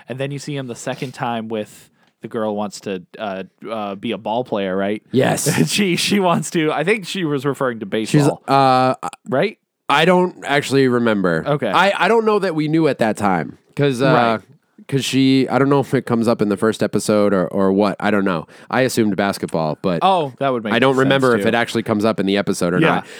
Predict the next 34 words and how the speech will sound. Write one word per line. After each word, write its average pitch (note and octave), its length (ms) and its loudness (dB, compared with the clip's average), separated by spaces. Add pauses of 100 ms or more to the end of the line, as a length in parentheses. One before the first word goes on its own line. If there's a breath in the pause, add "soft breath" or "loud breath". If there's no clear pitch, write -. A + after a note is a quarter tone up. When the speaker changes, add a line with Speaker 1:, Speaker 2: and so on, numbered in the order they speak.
(140)
Speaker 2:
But D3 120 4
yeah, D#3 160 4
she's C#3+ 200 0
like, C3+ 160 2
"I C#3 80 4
wanna D3 180 4
play C#3 220 0
professional A#2 560 0
ball." G#2+ 400 0
Speaker 1:
Yeah. E3+ 520 -2
Speaker 2:
And B2 180 2
Speaker 1:
Right. B2+ 100 0
Speaker 2:
then, A#2 500 2
uh, G#2 460 2 (180)
he - 240 -4
brings A2 420 0
her A2+ 160 0
to G#2+ 240 -2
a F#2+ 60 -4
ball. G2 600 0
Speaker 1:
<laughs> - 60 -2
Right. - 340 0
Speaker 2:
And A#3 420 2
she's D#3 240 4
like, D#3+ 200 2
"No, D4+ 540 2
Speaker 1:
I A#3 200 6
Speaker 2:
no, D#4+ 60 6
Speaker 1:
hate D#4+ 460 6
it A3+ 140 4
Speaker 2:
I - 100 4
Speaker 1:
here." - 260 4
Speaker 2:
hate A3 100 2
it. A3 140 0